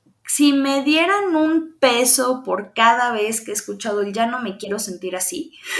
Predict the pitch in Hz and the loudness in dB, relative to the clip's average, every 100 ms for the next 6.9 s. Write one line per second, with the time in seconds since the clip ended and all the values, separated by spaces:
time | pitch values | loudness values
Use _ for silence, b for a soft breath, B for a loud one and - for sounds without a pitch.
0 | - - - - - - _ _ _ - | 6 6 4 -6 -12 -20 _ _ _ -14
1 | 320 311 294 _ _ _ - 269 277 285 | -12 -12 -14 _ _ _ 2 6 6 6
2 | - 233 208 226 226 233 240 233 220 185 | 2 0 0 0 2 4 2 2 0 0
3 | 202 214 226 220 196 185 170 180 190 202 | 0 2 0 -2 -6 -8 -8 -4 -2 0
4 | 214 214 214 220 185 165 170 180 185 185 | 0 0 -2 -4 -4 -4 -4 -4 -2 -2
5 | 180 185 190 180 180 170 165 165 170 165 | -2 -2 -2 -2 -4 -6 -6 -6 -6 -8
6 | 165 165 165 160 - 156 - 107 - | -8 -10 -10 -14 -14 -12 -6 -4 -6